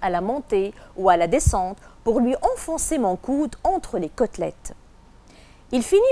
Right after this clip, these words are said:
par s'esbigner lâchement avant que je me décide à lui marcher un peu sur les arpions pour lui faire les pieds. Je lui aurais dit aussi, afin de le vexer, qu'il manquait un bouton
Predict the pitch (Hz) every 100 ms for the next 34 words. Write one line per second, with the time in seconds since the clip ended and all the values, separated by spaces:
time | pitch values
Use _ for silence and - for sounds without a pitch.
0 | 269 269 427 - 226 233 196 170 180 185
1 | 180 - 196 156 165 - 202 233 - 240
2 | 277 226 311 480 349 233 226 214 - 403
3 | 294 208 311 262 208 165 220 - - 160
4 | 170 - - - - 214 220 220 311 302
5 | 294 214 165 - 156 - - - - -
6 | - - - 180 247 277 269 240 208 233
7 | 185 - 269 370 494 - 214 - 240 170
8 | 160 165 254 - 330 381 - - - -
9 | 294 427 466 539 508 254 415 523